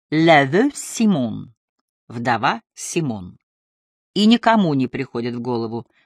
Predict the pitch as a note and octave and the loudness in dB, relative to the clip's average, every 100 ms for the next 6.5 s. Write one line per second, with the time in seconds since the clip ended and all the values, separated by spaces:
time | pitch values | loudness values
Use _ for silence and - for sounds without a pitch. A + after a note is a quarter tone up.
0 | _ - E3+ E3 C3+ B2+ A#2+ - B2+ B2+ | _ -4 2 4 4 0 -8 -4 -2 -2
1 | G3+ C#4+ - - - - D#3+ D#3 D#3+ B3 | -2 -4 -10 -20 -12 -6 -2 0 0 -2
2 | D4 - F3 A#3 - A#3 G3+ D3+ C#3 C#3+ | -2 -4 -2 -2 -2 -4 -2 0 0 -2
3 | - _ _ - D#3+ B3+ C4 C#3+ - C3 | -12 _ _ -2 2 2 0 -4 -2 -2
4 | B2+ - C3+ B2 - F3+ A#3 D#3+ - A#2+ | -2 -8 -8 -6 -2 0 0 -2 -8 -8
5 | B2+ - A#2+ - - C3 D#3+ - B2 G#2+ | -10 -8 -8 -8 -4 -4 -2 -4 -6 -8
6 | - A2 G2+ G2+ G#2 | -10 -12 -12 -16 -20